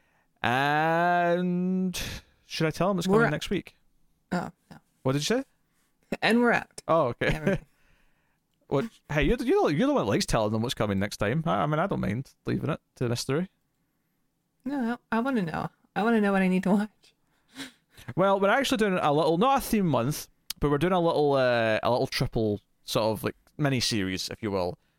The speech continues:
Speaker 1: with, with a theme.
Speaker 2: Ooh.
Speaker 1: So we have three movies in a row with the same sort of element, and that element is that they're all set in twenty twenty. Uh,
Speaker 2: Bum, bum, bum.
Speaker 1: but they weren't made in twenty twenty, <laughs> obviously. They're, they're all from the past.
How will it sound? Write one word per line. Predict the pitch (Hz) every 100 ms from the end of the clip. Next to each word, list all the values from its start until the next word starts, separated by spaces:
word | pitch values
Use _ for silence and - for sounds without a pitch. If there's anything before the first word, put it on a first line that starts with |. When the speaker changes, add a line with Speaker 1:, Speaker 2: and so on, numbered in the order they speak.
| _
Speaker 1:
with, | 127 117 110
with | 127 113
a |
theme. | 180 107 92
Speaker 2:
Ooh. | - _ _ _ _ _
Speaker 1:
So | 127
we |
have | 127
three | - 175
movies | 196 156
in |
a | 151
row | 139
with | 135
the | 120
same | - 123 120 117 -
sort | - 117
of | 113
element, | 117 113 98 95
and | - 123
that | 180
element | 180 190 208 214
is | 131 120 123 -
that | 131
they're | 120 117
all | 123 135
set | - - 175 107 - - - _
in | 117 107
twenty | - 107 120
twenty. | - 117 104 78 78 _ _ _ _ _
Uh, | 113 117 113 110
Speaker 2:
Bum, | 196 180
bum, | 165 151
bum. | 202 202 196 - -
Speaker 1:
but | 147
they | 143
weren't | 151 147
made | 139 147
in | 113
twenty | 123 82
twenty, | 110 87
<laughs> |
obviously. | 104 101 127 - 120
They're, | 113 117 127
they're | 123
all | 123 127
from | 120
the | 113
past. | 131 117 92 - -